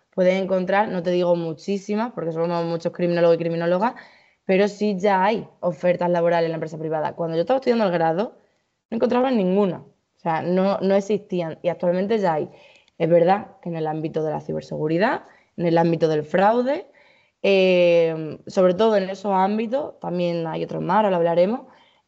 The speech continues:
em, pero sí hay, hay un, un cambio brutal, a mi parecer. Y también, otra de las cosas que yo he observado,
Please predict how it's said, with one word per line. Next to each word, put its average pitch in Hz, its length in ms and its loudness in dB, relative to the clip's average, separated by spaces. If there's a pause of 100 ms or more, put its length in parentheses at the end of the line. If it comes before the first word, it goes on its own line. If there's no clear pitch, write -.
em, 175 800 2
pero 139 200 -4
sí 151 260 -8
hay, 151 400 -2
hay 147 140 -6
un, 147 600 -4
un 151 180 -10
cambio 156 880 0
brutal, 160 480 2
a 151 60 0
mi 156 80 -4
parecer. 156 400 -2 (300)
Y 190 100 2
también, 208 760 2
otra 208 180 -2
de 226 60 0
las 226 140 -6
cosas 220 320 -12
que 175 160 -4
yo 175 120 0
he 190 40 0
observado, 202 720 -4